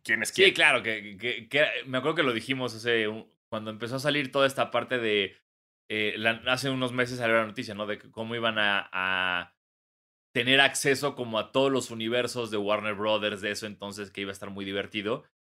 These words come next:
Speaker 2: Y aquí ya nos mostraron la diversión, que va, sí va a ser una puta locura. O sea, es, es casi, casi un, un Ready Player One de básquetbol, ¿no?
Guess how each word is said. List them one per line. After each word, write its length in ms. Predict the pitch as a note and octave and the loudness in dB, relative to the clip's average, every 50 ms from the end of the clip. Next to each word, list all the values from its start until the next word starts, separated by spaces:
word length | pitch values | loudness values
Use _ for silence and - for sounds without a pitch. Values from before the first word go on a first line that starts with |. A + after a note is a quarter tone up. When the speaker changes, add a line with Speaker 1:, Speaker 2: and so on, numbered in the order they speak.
| _ - | _ -4
Speaker 2:
Y 60 | G2+ | -4
aquí 220 | F#2+ F#2+ - B2 A#2 | -2 -2 0 0 2
ya 120 | A#2 A2+ | 2 2
nos 100 | A#2 A#2 | 2 2
mostraron 480 | A2+ G#2+ G2+ - A#2 G#2+ A2+ G#2+ G2 - - | -2 -4 -6 -2 -2 -2 -2 -4 -8 -12 -8
la 220 | G#2+ A2 G#2 G2 G2+ | -2 2 2 4 4
diversión, 560 | G2+ G2+ G2+ G2 F#2+ F#2 A2 A2 G#2 A#2 B2+ | 2 2 -2 -2 -2 -2 0 0 0 -2 -2
que 140 | - B2 G2+ | -2 -2 -2
va, 120 | F#2 F2+ | -2 -2
sí 140 | F2 - G#2+ | -4 -4 -4
va 60 | G2 | -4
a 40 | F#2 | -4
ser 120 | - G#2 | -4 -4
una 180 | F#2 F2+ E2+ - | -6 -6 -6 -8
puta 200 | - G2 - F#2+ | -8 -8 -4 -4
locura. 320 | F#2 G2 G#2 - E3+ D#3 A#2+ | -4 -4 -2 0 2 2 2
O 20 | |
sea, 100 | G#2+ B2 | 2 0
es, 100 | A#2 - | -4 -4
es 200 | - C#3 C#3+ C3 | -2 -2 -2 -2
casi, 260 | C3 - E3+ D3+ E3 | 0 0 0 0 0
casi 240 | - D#3+ D3+ D#3 D#3 | 0 0 0 0 -2
un, 160 | D#3 D3+ C3 - - _ _ | -4 -6 -8 -12 -18 _ _
un 180 | - C#3+ D3+ D3 | -8 -6 2 6
Ready 220 | D#3 D#3 D#3 D#3 | 6 6 6 6
Player 260 | D3 - D3 C#3+ C#3+ C#3 | 4 2 2 4 4 4
One 260 | C3 A#2+ B2 A#2 A#2 | 4 4 2 2 4
de 60 | A2+ | 4
básquetbol, 480 | G#2+ G#2 - - G2 E2+ E2+ E2+ D#2+ F2+ | 2 2 0 -2 -8 -8 -8 -8 -6 -4
¿no? 260 | A#2+ D#3+ C4 B3+ | -6 -6 -6 -8